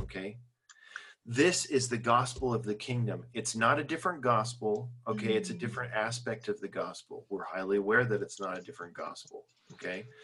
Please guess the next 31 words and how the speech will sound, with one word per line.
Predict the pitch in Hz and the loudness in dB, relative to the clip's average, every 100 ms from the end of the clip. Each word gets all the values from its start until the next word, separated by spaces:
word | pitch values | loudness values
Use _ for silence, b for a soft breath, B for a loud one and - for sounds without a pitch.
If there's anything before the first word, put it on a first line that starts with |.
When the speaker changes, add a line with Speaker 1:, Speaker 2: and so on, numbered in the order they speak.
| b b b - | b b b -2
Speaker 1:
But | 113 165 131 98 | 8 8 8 4
there's | 117 113 | 0 0
different | - 139 156 143 | 0 -2 -2 0
aspects | 160 185 - 98 - 80 | 0 -2 -4 -8 -8 -10
of | 78 | -8
it, | 64 - _ _ _ | -10 -16 _ _ _
okay? | 101 - 95 123 - b b b b b | -14 -6 -6 -6 -10 b b b b b
So | - 147 131 135 | 4 8 8 6
this | 139 151 | 2 2
is | 185 147 | 0 0
the | 139 | -2
deal. | 120 139 110 - _ _ | 2 4 2 0 _ _
This | 120 123 | -4 -2
is | 127 | -2
the | 117 | -4
deal. | 107 110 104 - | -4 -2 -2 -2
The | 123 | -2
gospel | 120 120 131 123 - 156 | 4 8 8 6 0 4
of | 135 117 | 4 4
the | 120 | -4
kingdom | 123 131 127 139 156 190 226 _ _ _ _ | -4 -2 -2 0 -2 -2 -6 _ _ _ _
is | 131 123 | 2 4
the | 127 | 2
kingdom | 123 151 175 190 | 0 -2 2 2
seed | 180 - 156 135 170 - _ _ _ _ _ _ | 2 2 4 4 2 -8 _ _ _ _ _ _
that | 139 135 | 2 4
has | 139 | 4
been | 123 131 | 2 0
placed | 120 147 170 - 170 | 2 2 2 0 -4
in | 156 | -6
you | 151 151 107 80 | -2 0 -2 -4